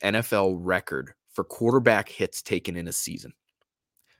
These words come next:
And I, I remember checking with the league, and they had data that went back, I think, to the early two thousands. And he was on pace to shatter the record. That's how frequently he was being hit. And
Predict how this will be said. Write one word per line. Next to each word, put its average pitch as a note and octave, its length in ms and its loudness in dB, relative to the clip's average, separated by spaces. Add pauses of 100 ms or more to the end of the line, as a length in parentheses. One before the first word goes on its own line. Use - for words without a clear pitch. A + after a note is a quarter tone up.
(340)
And F#2+ 220 2
I, G2 140 8
I D2+ 80 4
remember G2 240 2
checking A2+ 280 2
with G#2 120 0
the F#2 80 2
league, D#3+ 320 6
and A#2+ 100 4
they A#2 100 4
had A#2 160 4
data A2+ 280 6
that A2 180 4
went G2+ 180 -2
back, G2+ 240 4
I A#2 60 2
think, D#3+ 220 -2
to F3 80 0
the C3 180 0
early G#2+ 240 2
two G#2 180 -4
thousands. F2 540 -4 (1120)
And G#2+ 260 6
he G2+ 220 2
was C#3 160 6
on D3 160 4
pace A2+ 300 2
to G2+ 100 -2
shatter F2 480 0
the E2 100 -4
record. - 380 -10 (340)
That's G#2 200 0
how A#2 160 2
frequently G2+ 540 -4
he F#2 120 -2
was F2 140 -4
being E2 280 -6
hit. - 200 -12 (880)
And G2+ 500 4